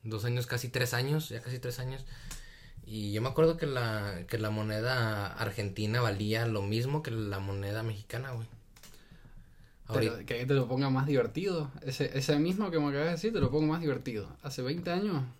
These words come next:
Speaker 2: la moneda argentina valía igual que el dólar.
Speaker 1: Hace veinte años.
Speaker 2: Sí, en, desde, en el noventa y dos creo que fue.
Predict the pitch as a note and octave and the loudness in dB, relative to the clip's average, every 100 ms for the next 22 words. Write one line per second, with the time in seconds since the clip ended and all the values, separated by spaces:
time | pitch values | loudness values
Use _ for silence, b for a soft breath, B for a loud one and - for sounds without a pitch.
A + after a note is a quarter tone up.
0 | - _ - - - A2+ A2 C3+ D3+ C#3 | -20 _ -20 -20 -10 -6 -2 0 0 0
1 | B2+ D#3 C#3+ A2+ C3+ B2+ C3+ A2+ G#2+ G#2 | 0 2 0 0 0 0 0 -2 -2 -4
2 | F#2 - - b b b b b b b | -6 -12 -18 b b b b b b b
3 | - - F#2 A2 G#2+ A2+ G#2 A2 G2 E2+ | -20 -12 -4 -2 0 -2 -2 -2 -4 -6
4 | - - - - - _ _ _ _ - | -14 -16 -20 -20 -20 _ _ _ _ -20
5 | _ _ - - - - C#2 - A2 G#2+ | _ _ -20 -20 -14 -12 -12 -10 -8 -8
6 | A2+ A2+ G#2+ G#2 A#2 A2+ A2 G#2+ A2 A2 | -6 -6 -6 -8 -8 -8 -6 -6 -6 -6
7 | A2 B2 C3+ C3+ C3 A#2+ A2+ G#2+ G#2 G2+ | -2 2 2 2 -2 -2 -4 -4 -4 -4
8 | G2+ G2+ G2+ G2+ G#2 G#2 G2+ A#2+ E3 - | -6 -6 -6 -8 -6 -8 -6 -4 -4 -4
9 | D#3+ C#3+ C3+ F#3 | -4 -4 -4 -6